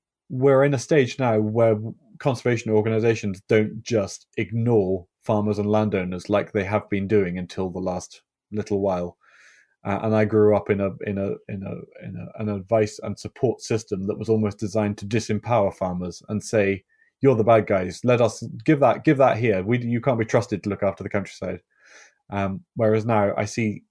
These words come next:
kind of the tools and the steering wheel being put back into the hands of farmers, and that, that's gotta be a good thing. That, in fact, no, that's, that, that is a really good thing. That's, that's great news.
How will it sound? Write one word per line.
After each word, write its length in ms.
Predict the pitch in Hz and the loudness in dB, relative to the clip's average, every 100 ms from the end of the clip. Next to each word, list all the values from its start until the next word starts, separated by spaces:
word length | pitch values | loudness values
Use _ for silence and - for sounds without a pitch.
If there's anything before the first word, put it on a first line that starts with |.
| - | -6
kind 180 | 117 104 | -4 -4
of 100 | 98 | -6
the 80 | |
tools 420 | 104 - 123 107 101 | -4 0 2 0 -2
and 120 | 101 | -6
the 40 | |
steering 400 | - 135 110 101 | -4 2 4 2
wheel 200 | 98 95 | 0 -2
being 180 | 87 98 | -2 -4
put 220 | - 113 - _ _ _ _ _ | -4 -6 -6 _ _ _ _ _
back 260 | 117 - 117 | -2 0 -2
into 200 | 107 98 | -2 -2
the 100 | 98 | -2
hands 280 | 107 98 | -2 -4
of 80 | 98 | -6
farmers, 360 | - 98 90 87 | -4 -4 -4 -6
and 100 | 104 | -6
that, 160 | 110 - - 175 - | -6 -8 -18 -20 -4
that's 240 | 123 - - | -2 -2 -2
gotta 200 | 110 95 | -4 -2
be 100 | 95 | -4
a 60 | |
good 180 | 87 90 | -6 -6
thing. 160 | 92 95 | -6 -8
That, 120 | - | -6
in 60 | |
fact, 160 | 104 110 | -4 -2
no, 140 | 95 | -2
that's, 280 | 92 175 - - | -6 -8 -8 -6
that, 220 | 170 175 | -4 -2
that 140 | - - | -6 -4
is 180 | 110 | -4
a 80 | 98 | -4
really 200 | 98 98 | -6 -6
good 200 | 98 98 | -6 -8
thing. 180 | - 95 | -10 -12
That's, 300 | 95 - - | -12 -14 -12
that's 200 | - - | -10 -8
great 240 | - 104 - | -6 -6 -6
news. 280 | 90 - | -14 -16